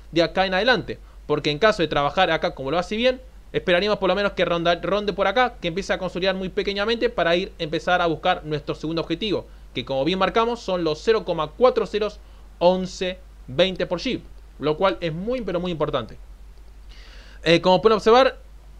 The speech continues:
empieza dentro de nuestro canal de, de, de consolidación, empieza a trabajar por lo menos una línea que diría por lo menos de tendencia más al alza. Fíjense en acá, vamos a extender un poquito más. Fíjense, la verdad, muy interesante.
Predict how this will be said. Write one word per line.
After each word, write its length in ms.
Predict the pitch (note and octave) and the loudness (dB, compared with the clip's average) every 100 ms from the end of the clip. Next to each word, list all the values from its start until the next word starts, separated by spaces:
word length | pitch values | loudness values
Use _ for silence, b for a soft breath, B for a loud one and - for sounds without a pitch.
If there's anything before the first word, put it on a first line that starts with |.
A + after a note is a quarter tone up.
| - - | -12 -6
empieza 400 | D#3 G#3 G#3 F3 | -4 -2 0 4
dentro 280 | G3+ A#3 G#3 | 6 6 2
de 20 | |
nuestro 220 | F3+ F3+ | 0 0
canal 200 | F#3+ G3 | 2 2
de, 160 | F#3 - - | 0 -6 -2
de, 400 | D#3 D#3 D#3 D3 | 2 2 2 0
de 120 | D3+ | -2
consolidación, 640 | E3+ E3 E3+ E3+ E3 A#3+ A#3 | -2 -2 2 2 4 2 2
empieza 300 | F3 F#3 G3 | -4 -4 0
a 20 | |
trabajar 320 | E3+ D#3 F#3 | 2 2 0
por 120 | E3+ | 0
lo 80 | D#3+ | -2
menos 280 | F#3 F3+ - b b - | -2 -4 -6 b b -6
una 200 | E3+ E3 | -2 0
línea 440 | E3+ F3+ F3 D3+ - D3+ - | 0 0 0 -2 -8 -14 -2
que 100 | D3 | 0
diría 380 | C#3+ D3 F#3 F3+ | 0 2 2 2
por 100 | D#3 | 0
lo 80 | |
menos 200 | D3+ E3+ | 0 0
de 100 | D#3+ | 0
tendencia 540 | D3 C#3 C#3+ G#3+ G#3+ E3+ | 0 -2 2 2 2 0
más 180 | D#3+ - | 0 2
al 100 | A3+ | 4
alza. 380 | A#3+ - G#3+ F#3 | 4 0 -6 -8
Fíjense 260 | C#3+ C#3 | -10 -6
en 60 | D#3+ | -4
acá, 260 | E3 A#3+ - | 0 -2 -2
vamos 340 | C3+ C3 B2+ | -8 -8 -8
a 40 | B2 | -8
extender 260 | - C3 | -6 -6
un 60 | C3+ | -6
poquito 240 | C3+ D#3 | -8 -4
más. 320 | A3 C4 - - - - | -2 -2 -6 -18 -20 -16
Fíjense, 420 | C3+ C3+ G3 G#3 - | -14 -8 -8 -8 -8
la 120 | B2+ | -4
verdad, 240 | B2+ D3 | -2 -2
muy 180 | C#3 C#3+ | -4 -8
interesante. 600 | C#3+ D3+ F#3 A#3 G#3+ G#3+ | -4 -4 -2 -2 -2 -4